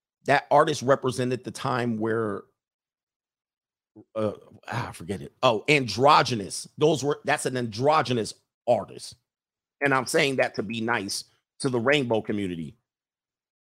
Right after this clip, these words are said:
Androgynous artists tended to not make music that was initially geared <laughs> towards. PayPal has got me struggling. Sorry, PayPal. You know what? I gotta do it over here. I gotta get these sponsors, man.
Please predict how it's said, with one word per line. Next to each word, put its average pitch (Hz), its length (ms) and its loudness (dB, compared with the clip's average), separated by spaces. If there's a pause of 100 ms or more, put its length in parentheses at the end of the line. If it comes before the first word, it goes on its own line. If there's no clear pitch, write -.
(120)
Androgynous 139 760 4
artists 127 680 0 (360)
tended 170 340 0
to 147 100 0
not 135 300 0
make 123 240 0
music 123 480 -2 (640)
that 135 180 2
was 131 160 0
initially 131 500 -2
geared 113 360 0
<laughs> - 80 -8
towards. - 240 -10 (1400)
PayPal 175 520 4
has 123 180 -4
got 143 280 4
me 143 140 -4
struggling. 117 640 2
Sorry, 170 320 4
PayPal. 113 580 2 (400)
You 151 120 -4
know 151 80 2
what? 151 260 4
I 135 60 2
gotta 123 180 0
do 113 160 -2
it 110 40 0
over 101 140 -2
here. 92 260 -6 (380)
I 143 80 0
gotta 143 180 2
get 131 140 -6
these 120 180 -10
sponsors, 87 460 -8
man. 85 240 -14